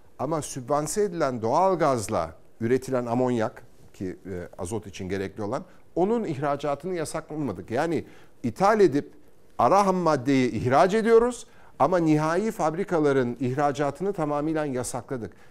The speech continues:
Yani o kadar mantıksız şeyler yapılıyor ki dünyadaki dolar bazındaki artışın karşısında tabii ki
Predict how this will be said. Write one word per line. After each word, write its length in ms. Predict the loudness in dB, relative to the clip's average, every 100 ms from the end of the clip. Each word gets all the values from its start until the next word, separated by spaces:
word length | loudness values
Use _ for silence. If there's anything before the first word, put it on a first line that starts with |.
| -10
Yani 340 | -4 -2 -2 -6 -14 -20 -12
o 100 | -6
kadar 280 | 0 2 2
mantıksız 520 | 2 0 -4 -8 -8
şeyler 360 | -6 -2 -2
yapılıyor 380 | -2 -6 -4 -6 -4
ki 180 | -10 -12 -20 -20 -10
dünyadaki 720 | -6 -2 0 0 -2 -4 -4
dolar 340 | -2 0 0 -2
bazındaki 480 | -4 -4 -8 -8 -8
artışın 420 | -8 -8 -12 -10
karşısında 500 | -8 -8 -8 -8 -8
tabii 260 | -8 -10
ki 220 | -8 -12